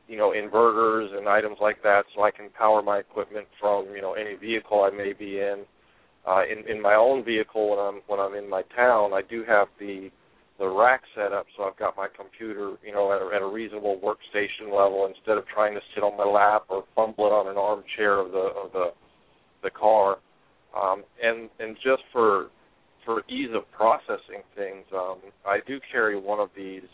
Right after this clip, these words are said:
uh, scanners so that it's real easy just, and it's powered off of the computer itself, so it's real easy just to, when I get receipts, I scan 'em in immediately, or, you know, documents, I can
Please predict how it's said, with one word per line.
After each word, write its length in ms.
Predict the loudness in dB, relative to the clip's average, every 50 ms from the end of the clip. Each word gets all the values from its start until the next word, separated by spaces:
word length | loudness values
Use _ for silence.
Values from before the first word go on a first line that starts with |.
| _ _ 0 2
uh, 260 | 4 4 4 2 0 -4 _ _ _ _ _ _ -20 -20 -10 -2
scanners 520 | 0 2 2 2 2 2 0 0 0 -2 -8 _ _ _ _ _ _ _ _ _ _ _ _ _ _
so 120 | -2 0 4
that 140 | 4 4
it's 120 | 4 2 0 -2
real 200 | 2 4 4 4
easy 360 | 4 2 -2 -4 -4 -6 -8 -8
just, 220 | -8 -8 -10 -8 _ -4
and 120 | -2 -2
it's 100 | -4 -6 _ 0
powered 320 | 4 4 4 4 4 4
off 200 | 4 4 4 2 -2
of 80 | -14 -12 -14
the 60 | -14
computer 500 | -14 -14 -20 -18 -14 -10 -8 -6 -6 -8
itself, 420 | -8 -8 -2 0 2 2 2 0 -2 -8
so 60 | -12
it's 160 | -12 -10 -6
real 160 | -4 -4 -4
easy 360 | -4 -6 -10 -10 -12 -12 -14 -12
just 240 | -8 -6 -6 -6 -8 _ -16
to, 140 | -12 -10 -8
when 120 | -6 -4
I 120 | -4 -4 -6
get 180 | -6 -10 -12
receipts, 480 | -12 -12 -18 -18 -14 -12 -10 -10 -10 _ -8
I 80 | -10 -10 -10 -12 _
scan 240 | -8 -6 -4 -4 -4
'em 120 | -4 -6 -6
in 140 | -8 -8 -8 -10
immediately, 640 | -8 -8 -6 -6 -6 -6 -6 -4 -4 -4 -6 -8 -12 _ _ _ _ _ _ _ _ _ _ -4
or, 380 | 0 4 6 6 6 4 2
you 100 | 0 -6
know, 180 | -6 -6 -6 -2 2
documents, 560 | 4 4 4 2 0 -6 -6 -6 -8 -6 -4
I 100 | -4 -6
can 200 | -6 -6 -14 -20